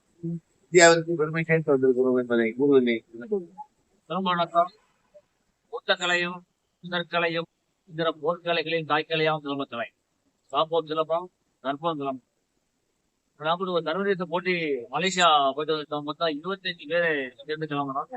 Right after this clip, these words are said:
Speaker 2: அதுல வந்து பதினோரு மாணவர்கள். அதுல வந்து ஒரு பன்னிரெண்டு கோல்டு மெடல், பதினான்கு, சாரி, பத்து, பத்து கோல்டு மெடல், பதினான்கு சில்வர் மெடல், எட்டு பிரான்ஸ் மெடல். ஆஹ், ரொம்ப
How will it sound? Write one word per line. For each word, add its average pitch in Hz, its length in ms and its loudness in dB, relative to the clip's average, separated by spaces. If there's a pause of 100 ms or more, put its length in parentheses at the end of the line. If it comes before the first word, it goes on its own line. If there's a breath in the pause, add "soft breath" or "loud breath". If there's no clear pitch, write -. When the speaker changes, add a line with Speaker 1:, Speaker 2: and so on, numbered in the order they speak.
(160)
Speaker 2:
அதுல 147 220 -4
வந்து 156 180 -8
பதினோரு 165 400 -2
மாணவர்கள். 147 540 -2 (720)
அதுல 147 140 -2
வந்து 160 160 -2
ஒரு 156 180 0 (380)
பன்னிரெண்டு 175 540 -2 (520)
கோல்டு 156 240 -2
மெடல், 151 260 -4 (600)
பதினான்கு, 165 540 0 (1000)
சாரி, 139 140 -4 (320)
பத்து, 156 360 -2
பத்து 185 320 -2
கோல்டு 160 240 0
மெடல், 160 280 0 (360)
பதினான்கு 175 480 0
சில்வர் 156 280 -2
மெடல், 170 240 0 (240)
எட்டு 160 340 -4 (600)
பிரான்ஸ் 160 280 -2
மெடல். 123 220 -4 (720)
ஆஹ், 143 360 2
ரொம்ப 160 200 -2